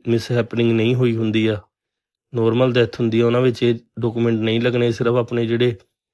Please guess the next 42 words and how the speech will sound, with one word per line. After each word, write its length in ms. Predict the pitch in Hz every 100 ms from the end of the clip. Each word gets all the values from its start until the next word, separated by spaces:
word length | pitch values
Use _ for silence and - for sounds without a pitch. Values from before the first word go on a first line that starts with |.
| _ _ _ -
ਆਧਾਰ 300 | 110 117 113
ਕਾਰਡ, 240 | - 117 117
ਵੋਟਰ 340 | 110 110 120
ਕਾਰਡ, 220 | 117 117 110
ਪੈਨ 320 | 120 113 110
ਕਾਰਡ, 260 | 117 113 - _ -
ਪਾਸਪੋਰਟ, 600 | 113 110 - 123 117 113
ਇਹੋ 220 | 110 113
ਜਿਹੀਆਂ 200 | 123 123
ਜਿਹੜੀਆਂ 320 | 113 113 123
ਇਨਫੋਰਮੇਸ਼ਨ 640 | 113 104 113 113 104 117
ਰਿਲੇਟਿਡ 380 | 110 110 110 107
ਚੀਜ਼ਾਂ 380 | 107 104 110 107
ਆ, 100 | 104 101 _ -
ਜਿਹੜੇ 300 | 113 117 120 - -
ਡਾਕੂਮੈਂਟਸ 600 | 113 113 120 120 117 -
ਆ, 120 | 107 - _ _ _ _ _
ਉਹ 140 | 127 120
ਤੁਸੀਂ 320 | 127 - 123
ਅਪਲੋਡ 320 | 117 117 117
ਕਰ 180 | 113 104
ਦੇਣੇ 200 | 101 101
ਬਸ। 340 | 101 95 - - _ _ _ _ _ _ _ _
ਸੋ 180 | - 156
ਆਹ 60 |
ਨਾਰਮਲ 400 | 156 143 135 151
ਜਿਹੀਆਂ 240 | 151 165 160
ਚੀਜ਼ਾਂ 320 | 139 113 131
ਆ, 160 | 131 135
ਇਹ 180 | - 127
ਕਰਕੇ 320 | 135 117 135
ਆਪਾਂ 220 | 123 127
ਜਿਹੜਾ 160 | 120 131
ਸਰਟੀਫਿਕੇਟ 500 | 127 120 117 117 120
ਤੇ 140 | 117
ਕਰੈਕਸ਼ਨ 420 | 123 117 107 131
ਆ 40 | 120
ਉਹ 120 | 120
ਅਪਲਾਈ 260 | 120 117 113
ਕਰ 180 | 113 101
ਸਕਦੇ 400 | 127 117 117
ਆ। 60 | 117